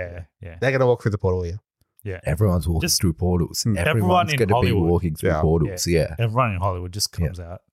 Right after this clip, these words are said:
Speaker 3: Yeah.
Speaker 1: Yeah. All right. That's, uh, Secret Wars. We've just given you, like, a big spoiler for what's gonna happen in Secret Wars.
Speaker 2: Yeah.
Speaker 1: In, like,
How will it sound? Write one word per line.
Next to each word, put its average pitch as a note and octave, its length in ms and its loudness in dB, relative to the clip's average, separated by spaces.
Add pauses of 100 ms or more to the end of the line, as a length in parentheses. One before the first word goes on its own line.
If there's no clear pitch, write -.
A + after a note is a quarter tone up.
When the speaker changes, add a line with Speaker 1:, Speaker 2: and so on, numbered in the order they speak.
(140)
Speaker 3:
Yeah. - 200 -2
Speaker 1:
Yeah. G2+ 80 -14 (1300)
All C3+ 160 2
right. G2 380 -2 (540)
That's, - 320 -2
uh, F#2 220 -2
Secret G#2+ 400 -2
Wars. F#2 540 -8
We've A#2 180 0
just C#3+ 200 0
given A2+ 220 2
you, G2+ 140 2
like, F#2+ 240 -2
a G#2+ 60 -6
big G2 400 -2
spoiler G2 440 -4
for G#2+ 200 -14
what's G2 200 -6
gonna G2 180 -10
happen F2 200 -12
in E2+ 120 -16
Secret F#2+ 360 -16
Wars. A2+ 240 -14
Speaker 2:
Yeah. E2+ 220 -4
Speaker 1:
In, G2 140 -12
like, E2+ 200 -14